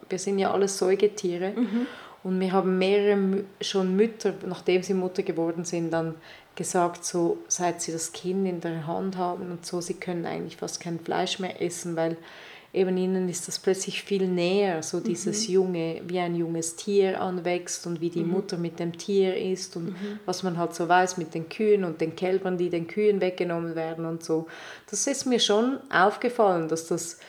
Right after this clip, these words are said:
Speaker 1: gerade halt natürlich haben sie es mir auch berichtet, weil ich die vegane Mutter bin und
Speaker 2: Ja.
Speaker 1: so. Und
Speaker 2: Mhm. Mhm.
Speaker 1: ja, das ist schon wahr, dass da etwas dran ist, denke ich schon, ja.
Speaker 2: Ja. Ich habe jetzt auch gefragt, ähm, weil ich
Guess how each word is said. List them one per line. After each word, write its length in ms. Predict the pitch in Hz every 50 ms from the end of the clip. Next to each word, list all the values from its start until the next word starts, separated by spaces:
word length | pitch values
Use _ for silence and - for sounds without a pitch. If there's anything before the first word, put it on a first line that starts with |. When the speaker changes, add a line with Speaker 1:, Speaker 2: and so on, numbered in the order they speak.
| - - _ _
Speaker 1:
gerade 220 | - 196 202 202
halt 240 | 208 208 196 196 -
natürlich 460 | 196 185 185 - 196 190 190 185 -
haben 160 | 185 175 180 170
sie 100 | - 190
es 100 | 180 -
mir 300 | 190 190 190 180 170 170
auch 100 | 170 -
berichtet, 500 | - 180 165 180 190 185 190 - 185 -
weil 160 | 170 156 156 165
ich 140 | 165 -
die 160 | - 170 160 160
vegane 360 | 151 143 151 143 143 151 156
Mutter 300 | 185 226 226 220 - 196
bin 300 | 165 190 185 185 185 180
und 80 | 175
Speaker 2:
Ja. 80 | 226 208
Speaker 1:
so. 240 | - 185 175 175 180
Und 240 | 180 170 151 165 185
Speaker 2:
Mhm. 160 | 208 208 214 208 - - - - - - - -
Mhm. 260 | 208 175 185 190 202 -
Speaker 1:
ja, 260 | 208 196 202 208 214
das 200 | 214 214 208 -
ist 180 | 233 226 -
schon 260 | - 220 220 214 202 170
wahr, 380 | 175 180 185 185 175 160 165
dass 240 | 180 180 175 - -
da 380 | - 180 175 175 175 175 175 -
etwas 420 | - 165 170 165 - 170 165 -
dran 320 | - 165 156 156 160 160
ist, 420 | 156 151 147 147 - - - - - - - -
denke 260 | 165 170 165 - 185
ich 100 | 170 -
schon, 280 | - 165 156 151 151 156
ja. 160 | 151 147 147 -
Speaker 2:
Ja. 180 | 214 202 - - - - - - - - - - -
Ich 160 | - 214 214 226
habe 100 | 220 220
jetzt 220 | 214 220 - -
auch 280 | 190 196 220 233 - -
gefragt, 600 | - 247 - 220 208 208 214 214 208 - - - -
ähm, 260 | 220 202 202 190 190 - - - - -
weil 380 | - 190 202 196 190 190 190 -
ich 260 | 196 196 - -